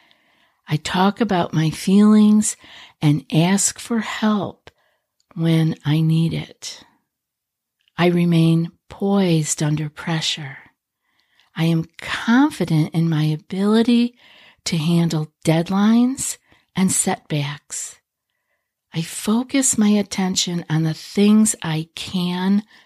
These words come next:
control. I view challenges as opportunities to learn and grow. I take deep breaths.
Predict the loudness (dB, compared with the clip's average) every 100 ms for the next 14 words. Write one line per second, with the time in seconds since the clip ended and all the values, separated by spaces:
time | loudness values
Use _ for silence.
0 | _ -6 -2 -2 -6 -6 -4 -4 -6 -10
1 | -18 _ _ _ _ _ _ _ _ _
2 | _ -2 0 2 0 0 -2 0 -2 -4
3 | -2 -2 -2 -4 -6 -6 -6 -6 -8 2
4 | 4 4 2 0 -2 -4 -8 -12 _ _
5 | _ -6 -4 -2 -2 -2 0 -2 -6 -12
6 | _ _ 0 0 0 -6 -6 -6 -8 -14
7 | -18 _ _ _ _ _ _ _ _ _
8 | _ -2 0 4 2 0 -2 0 0 -2
9 | _ -4 0 0 -2 -10 -20 -14 -12 -12